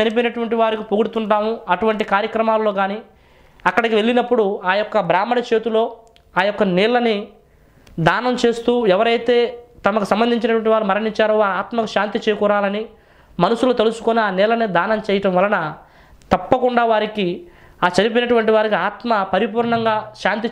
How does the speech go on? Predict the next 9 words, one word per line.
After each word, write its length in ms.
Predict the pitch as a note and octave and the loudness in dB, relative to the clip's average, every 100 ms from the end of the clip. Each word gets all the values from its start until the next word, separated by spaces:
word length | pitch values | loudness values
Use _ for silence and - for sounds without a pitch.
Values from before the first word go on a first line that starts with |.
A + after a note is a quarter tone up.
| A3+ | 0
చేకూరి 240 | A3 A3 | 2 2
వారి 300 | A3 G3+ G#3 | 2 2 0
నుంచి 480 | G#3 G#3+ B3+ G#3 A#3 - - - F#3 | -2 -2 -2 -2 -4 -14 -20 -6 0
వీరికి 340 | A3 B3 G#3+ | 2 2 2
ఆశీర్వాద 420 | G3 A3+ B3 A#3+ | 0 0 2 2
ఫలం 280 | A3+ A3+ G#3+ | 2 0 0
అనేది 180 | G#3+ G#3 | 0 -2
ఉంటుంది. 480 | G3 G#3+ G#3 A3 - - - - - - - | -2 0 0 -2 -6 -20 -20 -20 -20 -20 -2
అలాగే 680 | E3 A3 A#3+ B3 G#3 A#3 B3+ | 0 0 2 0 2 -2 -4